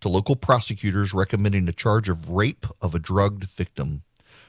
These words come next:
Prosecutors in Seattle earlier this year charged Mister Price with assault in another incident.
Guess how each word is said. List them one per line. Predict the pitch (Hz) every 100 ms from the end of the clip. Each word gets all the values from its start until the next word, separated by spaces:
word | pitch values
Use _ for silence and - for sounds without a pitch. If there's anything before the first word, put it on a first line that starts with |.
| _
Prosecutors | - 127 123 123 - 117 107 104
in |
Seattle | 104 - 120 127 117
earlier | 110 104 95
this | 92 90 -
year | 135 131 127
charged | - 101 98 95
Mister | 90 -
Price | - 117 113 113 -
with | 82 78
assault | - 117 117 - -
in |
another | 80 87 104 90
incident. | 85 78 76